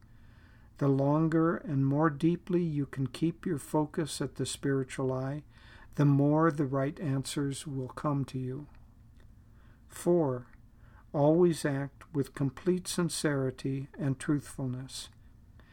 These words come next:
This will enlist the laws of Dharma to empower your actions.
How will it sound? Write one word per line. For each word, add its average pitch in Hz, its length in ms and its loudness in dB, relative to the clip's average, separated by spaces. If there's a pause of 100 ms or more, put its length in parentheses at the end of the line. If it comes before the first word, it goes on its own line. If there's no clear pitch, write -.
(240)
This 180 300 6
will 170 280 0
enlist 147 640 0
the 160 100 2
laws 139 460 0
of 123 180 -4
Dharma 143 520 0 (160)
to 151 180 4
empower 160 520 2
your 131 280 -4
actions. 123 720 -12